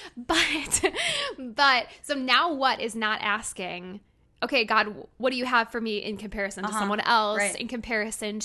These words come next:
Speaker 1: to even my ex, in comparison to what I want?"
Speaker 2: Mm-hmm.
Speaker 1: It's really just asking God, "God, okay, now what do you want?
Speaker 2: Mm-hmm.
Speaker 1: What do you want
Speaker 2: Right.
Speaker 1: for my life?"
Speaker 2: Right. And being ready to go.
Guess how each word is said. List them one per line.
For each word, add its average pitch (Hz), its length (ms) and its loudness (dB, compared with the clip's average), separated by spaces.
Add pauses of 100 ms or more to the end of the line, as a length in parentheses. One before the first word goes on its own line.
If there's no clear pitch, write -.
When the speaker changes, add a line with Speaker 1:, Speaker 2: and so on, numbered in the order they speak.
Speaker 1:
to 202 220 -4 (260)
even 202 260 -6
my 185 240 -4
ex, - 580 -2 (220)
in 226 100 -6
comparison 214 680 -6 (120)
to 208 100 -6
what 196 220 -4
I 240 280 2
want?" 185 420 -4
Speaker 2:
Mm-hmm. 190 220 -2 (100)
Speaker 1:
It's 233 160 -6
really 262 460 -6
just 240 220 -6
asking 220 480 -4
God, 240 460 2 (520)
"God, 247 280 2 (180)
okay, 254 180 0
now 247 280 4
what 240 300 -2
do 254 160 -6
you 226 280 -4
want? - 380 -10
Speaker 2:
Mm-hmm. 190 360 -2
Speaker 1:
What 262 160 -2
do 269 140 -10
you 240 300 -6
want 240 100 -4
Speaker 2:
Right. 180 260 2
Speaker 1:
for 196 160 -6
my 175 160 -10
life?" 160 220 -10
Speaker 2:
Right. 180 260 0
And 214 140 2
being 247 200 6
ready 220 220 4
to 226 80 2
go. 165 440 0